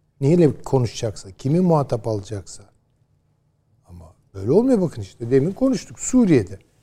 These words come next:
Ya belli değil mi? Rusya çekilecek oradan. Tam bırakmayacak oraya ama çekilecek. Libya'da eli süngüsü düşecek falan.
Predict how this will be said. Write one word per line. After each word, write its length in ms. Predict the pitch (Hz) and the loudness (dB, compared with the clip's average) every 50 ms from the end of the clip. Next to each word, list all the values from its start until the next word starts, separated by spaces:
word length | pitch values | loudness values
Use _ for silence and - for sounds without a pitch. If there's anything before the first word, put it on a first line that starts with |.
| _ _ - | _ _ -10
Ya 140 | - 120 113 | -8 -2 2
belli 300 | 135 143 143 151 170 185 | 2 4 4 4 4 6
değil 120 | 277 277 | 4 4
mi? 220 | 226 156 104 92 - _ _ _ - | 4 2 -2 -6 -10 _ _ _ -2
Rusya 480 | 165 156 - - - 117 117 131 156 - - - _ _ _ _ _ _ _ _ _ _ _ _ _ _ _ _ | -2 -2 -2 -2 0 0 2 0 0 -4 -14 -20 _ _ _ _ _ _ _ _ _ _ _ _ _ _ _ _
çekilecek 580 | - - 165 - 170 160 160 147 151 143 - - | -8 -6 -4 -2 -2 -2 -2 -2 -4 -6 -6 -8
oradan. 280 | 104 92 90 - 92 - _ | -12 -12 -14 -18 -20 -16 _
Tam 240 | - 139 131 110 98 | -4 -2 -2 -2 0
bırakmayacak 580 | 120 180 180 - - 127 98 95 95 - _ | 0 0 0 0 -4 -10 -10 -10 -14 -20 _
oraya 160 | 113 127 165 240 | -12 -12 -10 -10
ama 140 | 277 269 | -10 -10
çekilecek. 560 | 180 - 262 214 196 220 208 190 147 120 98 _ _ _ _ _ _ _ _ _ _ _ _ _ _ _ _ _ _ - | -6 -6 -6 -6 -4 -6 -8 -8 -10 -12 -14 _ _ _ _ _ _ _ _ _ _ _ _ _ _ _ _ _ _ 0
Libya'da 460 | 139 170 160 165 170 143 123 143 160 | 2 2 6 8 8 8 8 6 4
eli 400 | - - 139 113 110 120 135 - - - _ _ _ | 4 2 0 0 2 2 0 0 -2 -14 _ _ _
süngüsü 520 | - - - 120 113 107 101 - 185 190 | -20 -14 -10 -8 -6 -6 -6 -4 -4 -2
düşecek 440 | 180 180 151 180 214 202 196 135 101 | -2 -2 -2 -2 2 2 2 2 2
falan. 240 | - - 98 92 - | -2 -14 -16 -18 -18